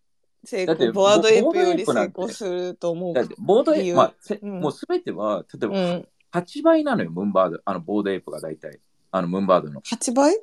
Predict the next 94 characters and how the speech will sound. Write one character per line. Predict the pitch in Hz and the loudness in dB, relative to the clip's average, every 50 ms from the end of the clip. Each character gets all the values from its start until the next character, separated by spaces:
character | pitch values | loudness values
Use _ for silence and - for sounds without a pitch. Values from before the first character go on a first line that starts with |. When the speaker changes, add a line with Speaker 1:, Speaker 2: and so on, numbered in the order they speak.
| _ _ - | _ _ -6
Speaker 1:
う | 208 | -4
ん。 | 202 | -2
Speaker 2:
値 | 202 196 | 0 0
段 | 196 190 - _ | 0 -2 -2 _
が | - - | -8 -8
ね。 | - - - _ _ _ _ _ | -8 -10 -14 _ _ _ _ _
Speaker 1:
う | - 214 | -2 0
ん。 | 214 208 196 196 214 - _ _ _ _ _ _ _ _ | 0 0 0 -2 -6 -10 _ _ _ _ _ _ _ _
Speaker 2:
だ | - 131 | -2 0
か | 113 113 | 0 0
ら、 | 92 - _ _ _ _ _ | 0 -2 _ _ _ _ _
簡 | - - 247 247 | -6 -6 -4 -2
単 | 294 269 | -4 -4
に | 277 254 | -4 -4
言 | 202 | -2
え | - | -2
ば、 | 131 90 | -2 -2
ム | 90 123 170 | -2 -2 -2
ー | 202 | 0
ン | 208 | 0
バ | 214 202 | 2 0
ー | 160 | 0
ド | 104 | 0
が | 87 85 | -4 -4
今 | 82 98 117 151 143 | -4 -4 -4 -4 -4
か | - 127 123 | -2 -2 0
ら、 | 107 95 87 82 73 - _ _ _ _ _ _ _ _ _ _ _ _ _ _ | 0 0 0 -2 -4 -10 _ _ _ _ _ _ _ _ _ _ _ _ _ _
え | - 92 87 | -10 -10 -10
っ | 78 | -10
と、 | _ - 71 - - _ | _ -10 -10 -10 -8 _
ム | - 139 180 | 0 2 2
ー | 202 214 | 2 4
ン | |
バ | 214 233 220 | 4 4 4
ー | 196 | 4
ド | - 180 | 4 0
の | - | -4
八 | - - - - - - 202 | -2 -2 -4 -4 -4 -4 -2
倍 | 196 202 196 185 175 | 0 0 2 2 0
以 | 175 | -2
上 | 156 127 - | -4 -6 -6
成 | - - 95 87 80 | -6 -6 -8 -8 -6
長 | - 87 | -8 -10
し | 87 - 104 | -10 -8 -8
な | 90 | -8
い | 82 73 | -8 -8
と、 | - 85 80 73 67 - | -8 -10 -10 -10 -10 -6
ま | - 104 101 - - | -2 0 0 0 -2
あ、 | _ _ _ _ - | _ _ _ _ -4
も | 120 113 | -2 -2
う | 107 | 0
単 | - - 131 135 | 2 2 0 2
純 | 127 131 113 | 0 -2 -2
計 | - 123 110 | -2 -4 -6
算 | - - - 69 | -6 -8 -10 -12
で | 69 | -14
い | 69 | -16
く | _ | _
と、 | _ - - - _ _ _ _ | _ -16 -16 -16 _ _ _ _
あ | - - 90 87 | -6 -4 -4 0
の、 | - 214 | 2 4
Speaker 1:
う | |
ん、 | 214 208 196 196 | 4 4 4 2
う | - - | 2 2
ん、 | 208 196 190 180 - | 2 2 2 0 0
う | 190 | 2
ん、 | 196 | 2
Speaker 2:
ま | 202 | 2
あ、 | 180 180 - | 2 0 -2
Speaker 1:
う | - | -4
ん、 | 196 190 | -2 -2
う | 180 | -2
ん。 | 185 | -4
Speaker 2:
単 | 214 196 220 226 | -4 -2 0 0
純 | 196 190 185 202 | 0 0 0 -2
計 | - - - | -4 -8 -6
算 | - 165 127 | -6 -4 -4
で | 107 | -4
い | 104 | -4
く | - | -4
と、 | - 160 156 120 87 - - _ _ - | -2 -2 -2 -2 -2 -6 -10 _ _ -10
Speaker 1:
う | 151 | -4
ん。 | 139 214 208 202 196 180 - - _ _ _ _ | 0 2 2 2 2 0 -4 -10 _ _ _ _
Speaker 2:
八 | - 175 - - - - 247 | 0 0 0 -2 -4 -10 -4
倍 | 226 240 240 240 240 233 | -2 0 0 0 0 0
の | 240 262 254 202 - | -2 -2 -2 -4 -6
価 | - - - 175 | -6 -6 -6 -6
値 | 175 - - - | -6 -4 -2 0
が | - 104 | 0 0
あ | |
る | 101 196 | 0 -2
っ | |
て | 196 | -4
こ | - | -10